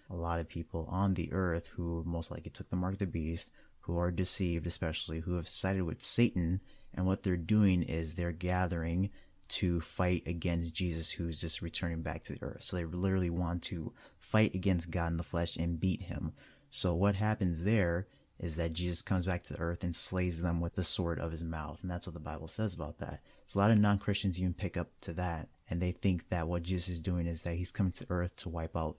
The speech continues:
everybody on earth, which is false. Again, he goes to do battle against those who want to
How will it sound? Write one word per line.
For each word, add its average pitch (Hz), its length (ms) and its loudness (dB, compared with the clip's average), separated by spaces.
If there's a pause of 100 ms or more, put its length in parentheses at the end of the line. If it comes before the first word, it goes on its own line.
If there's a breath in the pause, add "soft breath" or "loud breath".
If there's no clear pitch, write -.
(100)
everybody 87 640 0
on 80 160 -8
earth, - 280 -12
which 87 140 -6
is 95 120 0
false. - 360 0
Again, 85 360 -4 (320 loud breath)
he 95 480 2
goes 90 460 0
to 82 420 0 (280 loud breath)
do 95 180 6
battle 87 340 2
against 82 400 0
those 82 320 2
who - 140 0
want 80 340 2
to 78 320 0